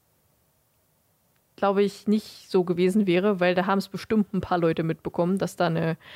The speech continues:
große Frau, große, runde Frau rumfliegt und brüllt. Also, das, ne?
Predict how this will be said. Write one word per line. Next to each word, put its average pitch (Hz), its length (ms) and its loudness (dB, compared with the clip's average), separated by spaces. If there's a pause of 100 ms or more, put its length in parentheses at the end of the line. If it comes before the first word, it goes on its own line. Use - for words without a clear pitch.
(260)
große 202 760 2 (800)
Frau, 208 840 2 (540)
große, 202 360 2
runde 196 380 4
Frau 202 320 0
rumfliegt 190 600 0
und 185 240 2
brüllt. 196 420 2 (2250)
Also, 160 280 -10 (220)
das, - 360 -12 (600)
ne? 190 260 -2